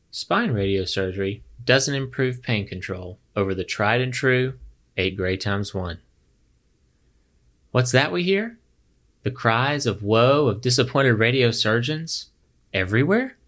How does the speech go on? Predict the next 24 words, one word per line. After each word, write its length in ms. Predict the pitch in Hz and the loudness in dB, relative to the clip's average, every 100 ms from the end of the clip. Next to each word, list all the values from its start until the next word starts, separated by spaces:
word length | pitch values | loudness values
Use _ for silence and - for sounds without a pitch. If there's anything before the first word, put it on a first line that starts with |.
| _ _ _ _ _ | _ _ _ _ _
We 80 | 123 | 2
finally 400 | 151 214 262 202 | 4 2 2 0
have 320 | 165 170 117 | 2 2 2
results 400 | 104 127 123 123 | 2 2 2 0
of 80 | 98 | -6
the 60 | |
phase 400 | 95 - 117 101 | -2 2 2 2
three 440 | - 104 101 113 123 - | -2 0 2 0 -6 -4
R 140 | 95 | -4
T 180 | 98 123 | -2 0
O 20 | 127 | 0
G 460 | 123 98 101 123 - - | 0 0 0 -4 -8 -4
oh 120 | 104 | -2
six 360 | 117 - 113 - | 0 0 -2 -4
three 240 | - 110 | -4 -4
one 280 | 139 139 135 | -2 -4 -4
study 440 | - 92 85 98 120 _ _ _ - | -4 -4 -6 -8 -12 _ _ _ -2
that 120 | 98 | 2
randomized 500 | 120 123 127 117 117 | 2 2 2 0 -2
three 200 | - 160 | -4 -4
hundred 200 | 170 151 | 0 -2
and 140 | 139 | -2
thirty 220 | 127 127 120 | -2 -2 -2
patients 840 | - 196 233 - 87 - - - | -4 -4 -2 -4 -4 -8 -12 -14